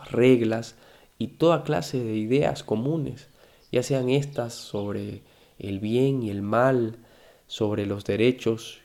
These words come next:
inalienables o sobre una mano invisible que controla el mercado. Es nuestra capacidad de contar historias lo que nos da la posibilidad de viajar por el espacio sideral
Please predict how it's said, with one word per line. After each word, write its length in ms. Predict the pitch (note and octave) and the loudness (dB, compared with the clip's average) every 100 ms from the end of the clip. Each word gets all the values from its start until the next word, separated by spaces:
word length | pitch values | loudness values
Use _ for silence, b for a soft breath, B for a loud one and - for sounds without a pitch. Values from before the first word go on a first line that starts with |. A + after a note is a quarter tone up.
| - | -14
inalienables 1200 | G#2 G2+ G2 G2 G2+ G#2 B2+ C3+ G#2+ G#2+ A2 - - | -10 -6 -6 -6 -4 2 4 4 2 -4 -8 -12 -8
o 100 | G2+ | -8
sobre 400 | - G2+ G2+ G#2 | -4 -4 -2 -2
una 200 | A2+ A#2 | 0 0
mano 220 | A#2+ B2 | 0 0
invisible 680 | A2+ G2 - C3 C3 A#2+ G2+ | -2 -4 -6 -4 -2 -2 -4
que 160 | G2+ G2 | -6 -6
controla 420 | G2 - A2+ A2+ | -6 -2 0 0
el 80 | G#2 | -4
mercado. 520 | G#2+ - A#2+ C3+ C#3+ - _ _ _ _ _ _ _ _ _ _ _ _ B B B B B B B B - | -6 -4 -2 -2 -6 -12 _ _ _ _ _ _ _ _ _ _ _ _ B B B B B B B B -2
Es 220 | E3 E3 | -2 0
nuestra 340 | D#3 C#3+ A2+ | -2 -2 -6
capacidad 600 | - - G2+ - A2+ B2 C#3+ | -6 -4 -4 -2 0 2 0
de 100 | C3 | 0
contar 360 | G#2+ G#2 B2+ | -4 -4 -2
historias 840 | B2 - - C#3 B2+ A2+ C3 C3 _ b b b b | -2 -4 0 2 2 -2 -8 -12 _ b b b b
lo 220 | - A#2 A#2 - - | -2 -2 -2 -8 -8
que 160 | - A2 | -4 -2
nos 280 | G#2+ - | -4 -4
da 160 | - C3+ | 0 2
la 200 | D3 C#3+ | 2 -2
posibilidad 640 | A2+ - A2 G2+ G#2 A2+ C3+ | -6 -6 -4 -2 0 2 0
de 100 | B2+ | 0
viajar 500 | G#2+ G#2 A#2+ C3+ C#3 | -2 -4 -4 -4 -4
por 160 | A2+ | -4
el 80 | A#2 | -4
espacio 500 | A2+ - B2 C3 C3 | -6 -4 -2 -2 -4
sideral 720 | B2 G#2+ G2+ G#2 A#2+ C3 C3 | -4 -4 -2 0 0 0 -4